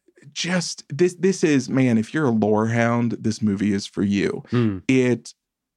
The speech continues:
Speaker 1: it takes itself very seriously as a documentary about the end of man, but the, the story that it weaves and some of the things it puts in there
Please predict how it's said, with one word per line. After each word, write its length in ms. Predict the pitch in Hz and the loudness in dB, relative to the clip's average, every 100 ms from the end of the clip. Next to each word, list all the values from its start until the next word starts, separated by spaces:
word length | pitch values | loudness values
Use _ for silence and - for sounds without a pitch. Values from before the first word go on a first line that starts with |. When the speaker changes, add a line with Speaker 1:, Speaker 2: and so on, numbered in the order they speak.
| - - | -20 -6
Speaker 1:
it 240 | - 127 | -2 -2
takes 240 | - 139 139 | -2 -4 -2
itself 280 | 135 127 107 | -2 0 0
very 280 | 120 113 139 | 2 2 2
seriously 600 | 139 117 113 - 135 131 | 0 0 0 0 0 2
as 180 | 113 110 | 0 0
a 120 | 101 | -2
documentary 720 | 104 101 98 - 104 107 113 | 2 2 2 0 0 2 0
about 240 | 107 107 107 | 2 0 0
the 100 | 104 | -2
end 140 | 110 | -2
of 100 | 117 | 0
man, 460 | 110 98 101 113 135 - - - | 0 0 0 -2 -6 -18 -20 -12
but 420 | 117 131 127 120 - _ - | 0 2 2 0 -4 _ -12
the, 260 | 117 - - | -8 -8 -10
the 220 | 127 123 | -6 -4
story 680 | 113 - - 123 139 151 131 | -4 -6 -4 0 2 2 2
that 160 | 120 104 | 2 -2
it 120 | - | 0
weaves 560 | 113 110 107 107 - - _ _ - | 0 2 0 -2 -6 -18 _ _ -4
and 400 | 110 104 104 101 | 0 0 0 0
some 180 | - 123 | -2 0
of 60 | |
the 80 | 113 | 0
things 380 | - 117 117 113 | -2 -2 0 0
it 140 | 104 | -4
puts 220 | - 110 - | -4 -4 -2
in 140 | 104 | 0
there 420 | 101 98 92 80 | 0 0 -2 -4